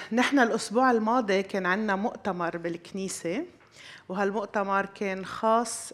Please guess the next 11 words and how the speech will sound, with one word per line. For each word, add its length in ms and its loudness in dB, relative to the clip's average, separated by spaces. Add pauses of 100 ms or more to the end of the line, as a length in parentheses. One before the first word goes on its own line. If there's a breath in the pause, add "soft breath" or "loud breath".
بالعائلات 1200 -2
فقط، 640 -6 (460 loud breath)
وكان 720 -4 (120)
للعائلات 960 0 (100)
ب-، 400 -2 (420)
هون 360 -6
بقبيلة 1080 -2
بعبدة 500 0
إذا 160 -8
بدنا 260 -8
نقول. 280 -12